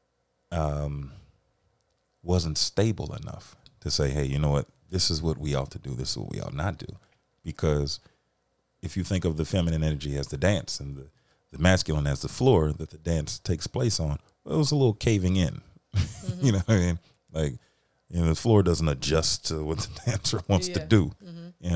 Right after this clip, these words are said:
Speaker 1: in fact, the dancer can't do what the dancer does if the floor is trying to move with it. It just doesn't happen, you know?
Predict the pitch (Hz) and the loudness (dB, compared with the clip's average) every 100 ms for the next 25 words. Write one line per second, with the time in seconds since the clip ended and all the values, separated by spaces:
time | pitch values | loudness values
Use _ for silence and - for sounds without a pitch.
0 | 82 80 - 87 82 78 90 87 87 85 | 0 -2 0 -2 -2 -2 0 0 -2 -2
1 | 87 78 82 92 82 80 78 76 - 80 | 0 0 4 4 4 0 0 0 -2 -2
2 | 76 - 73 - 82 - 85 80 73 - | -2 -6 -10 -8 -10 -6 0 0 0 -4
3 | _ _ _ _ - 82 71 90 80 71 | _ _ _ _ -4 -2 0 0 0 0
4 | 87 69 76 71 - _ _ - 82 73 | 0 2 0 -2 -10 _ _ -18 -12 -6
5 | 76 69 76 80 71 - - - 78 67 | -6 -4 -4 -4 -4 -10 -14 -14 -8 -8